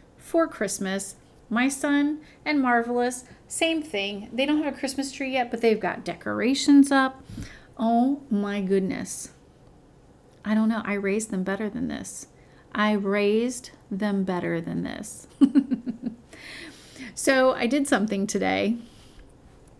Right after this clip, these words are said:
And I don't know. I need you guys to tell me if this is gonna work or not. I have decorated for the fall, have my Thanksgiving up. I have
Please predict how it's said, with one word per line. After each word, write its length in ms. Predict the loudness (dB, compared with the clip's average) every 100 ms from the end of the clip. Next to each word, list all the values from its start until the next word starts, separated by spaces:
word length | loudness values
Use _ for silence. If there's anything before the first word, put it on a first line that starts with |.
| -20 -20 -20 -2
And 640 | 2 4 6 6 6 4 0 -14 -20 -20 -20 -4
I 100 | 4
don't 120 | 6
know. 240 | 6 4 2
I 60 | 6
need 220 | 6 4
you 80 | 2
guys 220 | 2 2
to 80 | -2
tell 200 | 0 2
me 140 | 2
if 100 | 2
this 180 | 0 -4
is 100 | -4
gonna 220 | -2 0
work 220 | 0 0
or 40 | 0
not. 280 | 0 -2 -6 -18 -20 -20 -20 -20 -20 -20 -18 -18 -18 -20 0
I 680 | 4 4 4 2 2 -2 -6 -10 -20 -20 -20 -20 -20 -8 -4
have 460 | 0 2 2 2
decorated 580 | 0 0 2 2 2 0
for 180 | -2 -2
the 120 | -2
fall, 600 | -4 -6 -2 -2 -2 -2 -8 -20 -20
have 280 | -8 -2 0
my 160 | 0 0
Thanksgiving 800 | 2 4 4 2 0 2 2 4
up. 320 | 2 0 -4 -6
I 100 | -6
have 340 | -2 -2 -2